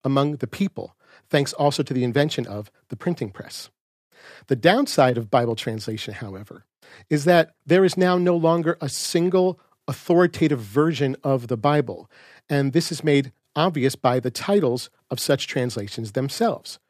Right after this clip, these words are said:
The New King James Version, the New International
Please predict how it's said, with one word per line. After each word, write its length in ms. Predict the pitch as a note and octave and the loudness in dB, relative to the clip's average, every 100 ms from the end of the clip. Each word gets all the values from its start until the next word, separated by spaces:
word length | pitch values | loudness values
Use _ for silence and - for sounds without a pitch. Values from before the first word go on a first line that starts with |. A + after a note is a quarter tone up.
| _ _ - | _ _ -6
The 80 | B2+ | -2
New 240 | C3 E3 | 2 2
King 320 | D#3+ - D3+ | 0 -2 0
James 340 | C#3+ C#3 C3 B2 | 0 2 0 -2
Version, 760 | C3 G#2+ C#3 D3+ A#2+ G#2+ F2 - _ | -10 0 2 2 0 -6 -10 -20 _
the 100 | - | -8
New 220 | A#2+ C3+ | -2 -2
International 800 | D3+ C#3 D3 C3+ C3 - C3 C3 | 0 -2 -2 0 -2 -2 -2 -2